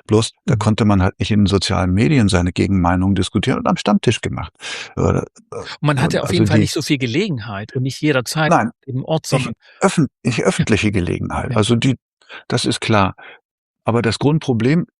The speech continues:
Speaker 1: war damals schon und, und ist heute, wenn, wenn Leute Meinungen mit, mit Wahrheiten verwechseln,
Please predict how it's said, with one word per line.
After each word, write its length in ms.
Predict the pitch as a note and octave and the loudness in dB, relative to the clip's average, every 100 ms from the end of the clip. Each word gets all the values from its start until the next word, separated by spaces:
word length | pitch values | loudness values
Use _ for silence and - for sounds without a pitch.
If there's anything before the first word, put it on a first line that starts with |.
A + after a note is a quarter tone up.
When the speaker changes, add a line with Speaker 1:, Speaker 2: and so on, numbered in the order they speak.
| _ | _
Speaker 1:
war 220 | A#2+ A#2+ | -4 -2
damals 300 | A#2 D3 D3+ | 0 0 -2
schon 220 | - D3+ | -2 -2
und, 180 | - A#2+ _ _ - | -2 -6 _ _ -12
und 140 | A#2 | -6
ist 200 | C3+ - | -4 -2
heute, 340 | B2 C3 C3+ C#3 - - _ _ _ _ _ _ - | 0 2 0 0 -6 -20 _ _ _ _ _ _ -6
wenn, 400 | A2 A#2 A2+ - _ _ | 0 0 -2 -6 _ _
wenn 240 | - G#2+ A2+ | -6 -2 0
Leute 600 | A2 B2+ C3 C3+ C3+ C3+ _ _ _ _ _ _ | 2 2 0 0 0 -2 _ _ _ _ _ _
Meinungen 720 | A2 A#2 D3+ D3 D3 C#3 C3 - | 0 2 4 2 2 2 -2 -4
mit, 520 | - A2+ - - - _ _ _ - | -2 -2 -4 -10 -14 _ _ _ -18
mit 580 | G2 G#2+ A#2 - - - _ _ _ _ _ _ _ _ - | -10 -8 -8 -10 -10 -10 _ _ _ _ _ _ _ _ -8
Wahrheiten 480 | G2 A#2+ A#2 - A2 | -2 0 -2 -6 -8
verwechseln, 680 | F2+ F2+ - - - - | -6 -6 -8 -8 -10 -12